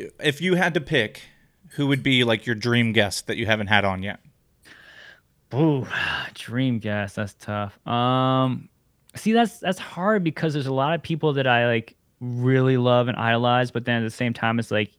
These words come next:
Speaker 2: it's kinda like that whole "don't meet your heroes" thing. It's like, do I really wanna talk to him? Like, d-, I, like, like, like, I love Dave Grohl. I think Dave Grohl is one of the coolest guys in the world. He just, just seems so awesome all the time, like, a hundred percent of the time. And, but I'm so scared he'd be a dick to me. <laughs> Like,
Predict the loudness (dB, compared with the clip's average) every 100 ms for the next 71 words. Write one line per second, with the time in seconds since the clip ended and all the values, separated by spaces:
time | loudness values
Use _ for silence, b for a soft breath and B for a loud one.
0 | -16 -10 2 4 6 4 4 2 0 2
1 | 0 0 2 2 2 0 0 0 -2 4
2 | 4 4 2 4 6 4 4 4 4 2
3 | 0 2 2 0 0 0 -2 -4 -8 -8
4 | -10 -16 -18 -20 -12 -12 0 4 4 4
5 | 4 6 8 8 10 8 8 4 2 2
6 | -2 -2 -4 4 4 6 2 4 4 2
7 | 2 -4 -6 -4 0 0 2 4 4 2
8 | -2 0 0 0 b b b -6 -4 -8
9 | _ _ _ _ -4 -4 4 4 4 0
10 | 0 2 2 0 -2 -4 -8 0 2 2
11 | -2 -2 0 -2 0 2 2 2 -2 -2
12 | 0 -2 -2 B B _ -6 2 4 4
13 | 4 6 6 4 2 2 2 -2 0 -2
14 | -2 -2 -2 -4 -6 2 10 12